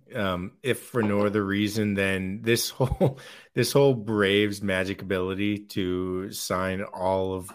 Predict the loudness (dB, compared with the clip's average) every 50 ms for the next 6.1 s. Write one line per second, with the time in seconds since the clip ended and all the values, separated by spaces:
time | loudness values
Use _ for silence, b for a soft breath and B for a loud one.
0 | -2 0 0 0 0 0 0 0 -2 -2 -2 -2 -4 -4 -4 -6 -4 -2 0 0
1 | 0 0 0 0 0 0 0 0 -2 -2 -2 -2 -2 -2 -2 -4 -6 _ -4 -2
2 | -2 -2 -2 -6 -6 -4 -2 0 0 -2 -2 -4 -4 -2 0 0 0 -2 -4 -6
3 | -2 0 0 2 2 0 -2 -4 -4 0 2 4 4 4 4 2 2 2 2 2
4 | 2 2 2 2 2 2 0 -2 -4 -10 -14 -14 _ _ b b b b b b
5 | b b b -8 -4 2 4 6 6 6 6 4 4 4 4 4 4 2 0 -2
6 | -4